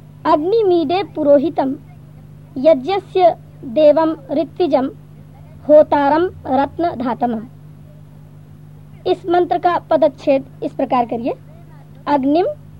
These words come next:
ईडे पुरोहितम यज्ञस्य देवम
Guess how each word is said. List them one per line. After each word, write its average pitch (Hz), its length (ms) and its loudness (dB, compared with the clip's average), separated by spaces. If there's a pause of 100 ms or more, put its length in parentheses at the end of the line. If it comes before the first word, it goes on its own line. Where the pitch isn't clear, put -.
(760)
ईडे 311 480 0 (920)
पुरोहितम 320 680 2 (1000)
यज्ञस्य 311 880 0 (180)
देवम 262 400 -2